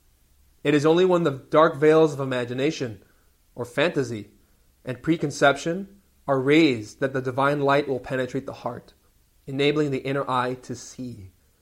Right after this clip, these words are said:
Then either the sunlight or the light of a candle will become a metaphor for the divine light. Again, from The Divine Governance of the Human Kingdom by the Sufi master Ibn Arabi. All of us are hypnotized by our mind,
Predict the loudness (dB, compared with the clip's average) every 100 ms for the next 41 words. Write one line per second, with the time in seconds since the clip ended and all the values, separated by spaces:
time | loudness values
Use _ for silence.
0 | _ _ _ _ _ _ -2 6 6 4
1 | -2 -2 0 2 4 4 2 0 2 2
2 | 0 -4 0 0 0 -4 -6 -6 -4 -4
3 | -4 0 0 0 -4 -6 -8 -10 -8 -8
4 | -8 -10 -12 -16 _ _ _ _ _ _
5 | _ _ _ _ _ _ -14 -6 -4 -4
6 | -8 -8 -4 -2 -2 -2 -2 -4 -6 -10
7 | -14 -14 -14 -8 -6 -6 -10 _ _ _
8 | _ _ -18 -14 -12 -12 -12 -6 -6 -4
9 | -8 -6 -8 -8 -8 -8 -10 -12 -14 _
10 | _ _ _ _ _ _ _ _ _ _
11 | _ _ _ _ _ _ _ _ _ _
12 | _ _ _ _ _ _ _ _ _ _
13 | _ _ _ _ _ _ _ 6 6 6
14 | 4 -2 -6 -6 -6 -4 -4 -4 -6 -6
15 | -6 -8 -10